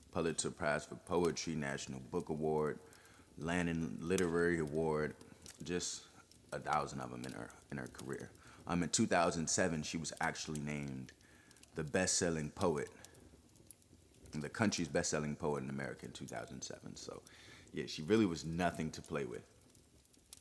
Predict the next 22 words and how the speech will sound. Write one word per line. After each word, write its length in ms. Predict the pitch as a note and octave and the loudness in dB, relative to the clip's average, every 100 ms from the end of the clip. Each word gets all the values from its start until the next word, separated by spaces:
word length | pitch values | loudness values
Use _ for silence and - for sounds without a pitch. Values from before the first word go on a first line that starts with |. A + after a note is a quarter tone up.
| - - | -18 -12
So, 140 | - | -8
yeah, 240 | E2 C#2+ C#2+ | -6 -4 -4
again, 380 | C#2 E2 D2+ C#2+ - - - - - | -4 -2 -2 -4 -14 -20 -20 -6 2
huge 220 | G#2 F#2 | 4 4
shout 260 | - E2+ | 2 4
out 200 | E2 D2+ - | 4 0 -2
to 120 | D2+ | -2
Mary 300 | D2+ D2 C2+ | -2 -2 0
Oliver. 640 | D#2 D#2+ D#2+ D2 D2+ D2+ - - | 2 2 0 -2 -2 -4 -8 -2
Um, 420 | F2+ G2 G2+ G2+ - - - - - - - - - - - - - - - - - - - - - - | 0 0 -2 -6 -12 -20 -20 -20 -20 -16 -14 -14 -18 -20 -20 -20 -20 -20 -20 -20 -20 -20 -20 -20 -20 -2
let's 200 | - - | 0 0
see. 340 | - D2+ C#2+ C2+ - - - - - - - - - | -2 -4 -6 -10 -16 -20 -20 -20 -20 -20 -20 -10 -2
I 40 | |
have 60 | A2 | 0
a 60 | |
few 220 | A2 G#2 | 2 2
things 340 | F#2+ E2+ D2+ C#2 | 2 0 -2 -4
I 40 | |
wanna 180 | C#2 C2+ | -4 -6
talk 280 | - - - | -8 -8 -8
about 260 | - - | -10 -10
this 200 | - - | -12 -10